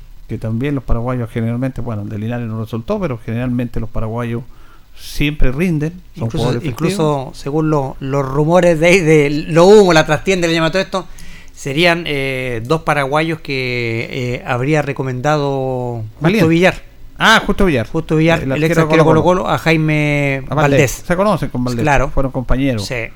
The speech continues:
Speaker 1: Entonces, por ahí está el de-, tema de los paraguayos.
Speaker 2: De los paraguayos,
Speaker 1: Hay
Speaker 2: sí.
Speaker 1: una buena recomendación de Villar,
Speaker 2: Mm, sí.
Speaker 1: que jugó muchos años en Colo-Colo y últimamente jugó con Jaime
Speaker 2: Con
Speaker 1: Valdés.
Speaker 2: Jaime Valdés, claro.
Speaker 1: Entonces, es por eso es la información que tenemos nosotros, que los extranjeros serían paraguayos,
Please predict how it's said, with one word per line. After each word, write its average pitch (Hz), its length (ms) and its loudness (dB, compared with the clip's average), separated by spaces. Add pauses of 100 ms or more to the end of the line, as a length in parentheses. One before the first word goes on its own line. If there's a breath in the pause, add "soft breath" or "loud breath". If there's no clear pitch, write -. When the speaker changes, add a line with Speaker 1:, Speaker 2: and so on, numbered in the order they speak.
(120)
Speaker 1:
Entonces, 139 380 -4
por 127 140 -4
ahí 143 120 -2
está 160 160 -4
el 156 80 -2
de-, 151 300 -4
tema 147 240 -4
de 139 40 -2
los 135 100 -4
paraguayos. 135 340 -2
Speaker 2:
De - 60 2
los - 80 -2
paraguayos, 120 420 -2
Speaker 1:
Hay 131 60 0
Speaker 2:
sí. 131 60 0
Speaker 1:
una 131 120 0
buena 139 240 0
recomendación 127 720 -2 (120)
de 139 160 -6
Villar, 131 440 0
Speaker 2:
Mm, - 160 -12
sí. - 140 -10 (200)
Speaker 1:
que 113 300 -4 (140)
jugó 113 240 -4
muchos 117 260 -2
años 120 100 -2
en 107 40 -10
Colo-Colo 139 520 -2
y 135 320 -2 (120)
últimamente 120 500 0
jugó 117 180 -4
con 113 180 -6
Jaime 120 200 -4
Speaker 2:
Con 117 80 -6
Speaker 1:
Valdés. 147 120 -2
Speaker 2:
Jaime 139 160 0
Valdés, 135 260 0
claro. 123 200 -2
Speaker 1:
Entonces, 139 340 -10
es 127 100 -10
por 156 120 -2
eso 165 180 -2
es 156 140 -4
la 180 60 -4
información 185 360 0
que 185 60 -4
tenemos 190 220 -2
nosotros, 196 320 -6
que 170 160 -4
los 147 140 -2
extranjeros 143 400 -6
serían 156 260 -4
paraguayos, 120 580 -6